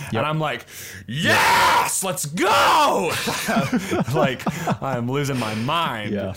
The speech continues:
Speaker 2: Um, I literally have a print over here that Keenan, uh, on Comic Blast did for me of, uh, Superman in the sun.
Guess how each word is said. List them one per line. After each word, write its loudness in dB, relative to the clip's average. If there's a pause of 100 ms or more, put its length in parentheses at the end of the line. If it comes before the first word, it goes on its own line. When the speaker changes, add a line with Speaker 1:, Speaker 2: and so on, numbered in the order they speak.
(300)
Speaker 2:
Um, -4
I -4
literally -2
have -8
a -10
print -8
over -2
here -2
that -8
Keenan, -4
uh, -8
on -6
Comic -6
Blast -6
did -6
for -8
me -6
of, -6 (380)
uh, -6
Superman -6
in -6
the -6
sun. -6